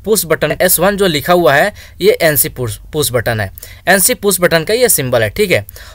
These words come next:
और यहाँ पे अगर आप देखेंगे एस टू लिखा हुआ है, ठीक है,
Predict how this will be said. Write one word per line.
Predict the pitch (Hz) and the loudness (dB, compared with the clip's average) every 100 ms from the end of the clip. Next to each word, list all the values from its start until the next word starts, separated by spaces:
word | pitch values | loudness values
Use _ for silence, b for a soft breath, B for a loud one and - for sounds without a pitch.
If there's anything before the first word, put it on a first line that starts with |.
| - | 0
और | 165 - | 2 4
यहाँ | 196 254 | 2 2
पे | 254 | 4
अगर | 208 208 214 | 6 6 6
आप | 190 | 6
देखेंगे | 165 151 208 202 147 185 b b b b - | 4 0 0 0 0 -2 b b b b -4
एस | 196 202 - | -2 0 0
टू | 247 | 0
लिखा | 160 151 | 2 2
हुआ | 135 113 | 2 2
है, | 101 | 2
ठीक | 139 139 | -2 0
है, | 113 | -2